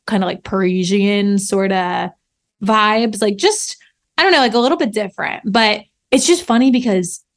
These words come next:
do you notice this? When one person said something's trendy, everybody flocks to it. Lindsay, our friend, texted me and she's like, "I bought the Bostons. What, what size did you get?"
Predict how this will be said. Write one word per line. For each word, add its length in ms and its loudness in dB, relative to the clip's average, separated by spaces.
do 140 0
you 100 4
notice 340 0
this? 260 -2
When 220 4
one 220 2
person 300 0
said 420 -4
something's 460 -4
trendy, 480 -4
everybody 540 2
flocks 400 -6
to 100 -8
it. 160 -12
Lindsay, 420 4
our 140 0
friend, 240 0
texted 300 -6
me 100 -2
and 100 -2
she's 280 -2
like, 260 -2
"I 80 0
bought 200 0
the 40 -2
Bostons. 460 -4
What, 340 -10
what 180 -2
size 220 -4
did 140 -10
you 80 -8
get?" 180 -6